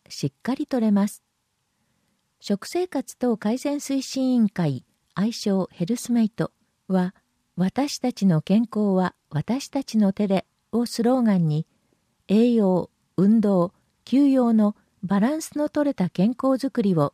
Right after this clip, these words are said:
自ら実践し、地域へ広めるボランティア活動を行っている全国的な団体です。九月スタートの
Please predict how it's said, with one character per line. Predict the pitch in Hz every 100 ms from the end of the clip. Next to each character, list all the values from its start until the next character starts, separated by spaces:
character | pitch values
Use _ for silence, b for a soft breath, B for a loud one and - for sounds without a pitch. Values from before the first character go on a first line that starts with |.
| _
自 | 185 269 302
ら | 262 190 147
実 | 151 - 190
践 | 190
し、 | - 175 175 _ _ _ _ -
地 | 330 349
域 | - 220
へ | 170
広 | - 202
め | 208 190
る | 151 - -
ボ | 151
ラ | 196
ン | 285
テ | -
ィ | 294
ア | 294
活 | 294 -
動 | 226 196 156
を | 147
行 | 208
っ | 208 214
て | - 208
い | 190
る | 180 b b b _
全 | - 190 240
国 | 294 -
的 | 277 269
な | 247 233
団 | 214 208
体 | 214 202
で | 165 190
す。 | - - _ _ _ _ _ _ _
九 | 311
月 | 349 339 - 160
ス | -
タ | 247 240
ー |
ト | 214 170
の | 151